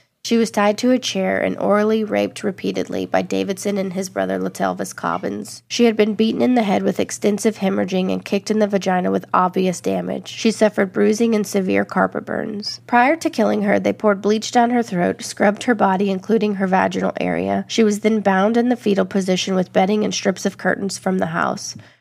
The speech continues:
Her face was covered with a small plastic bag, and her body was stashed in five larger trash bags. She was then stuffed inside a trash can and covered in sheets and left to die. While the young couple was left for dead, Davison and his crew continued on with their lives.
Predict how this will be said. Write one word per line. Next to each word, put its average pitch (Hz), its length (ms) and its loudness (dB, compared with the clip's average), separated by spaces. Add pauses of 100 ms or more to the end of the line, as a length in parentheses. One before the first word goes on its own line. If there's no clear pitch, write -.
(140)
Her 214 80 6
face 220 320 2
was 262 140 0
covered 196 340 4
with 196 160 0
a 190 80 0
small 190 300 0
plastic 202 440 2
bag, 180 280 0
and 190 100 0
her 190 100 0
body 185 360 2
was 202 140 0
stashed - 380 0
in 185 120 -4
five 185 420 -2
larger 190 300 0
trash - 400 -4
bags. 208 540 -4
She - 200 0
was 208 200 2
then 214 180 2
stuffed 220 400 2
inside 240 320 2
a 196 80 -2
trash 185 400 -2
can 180 500 -6
and 196 180 0
covered 202 300 2
in 208 120 2
sheets - 720 -6
and 190 180 0
left 175 300 -4
to 180 80 -6
die. - 340 -6 (320)
While 214 140 6
the 214 100 2
young 214 220 2
couple 269 280 2
was 247 200 0
left 202 180 2
for 220 140 0
dead, 185 360 0
Davison 214 440 2
and 226 120 2
his 220 200 0
crew 214 200 2
continued 208 540 0
on 190 160 2
with 202 160 0
their 185 160 2
lives. 180 560 -4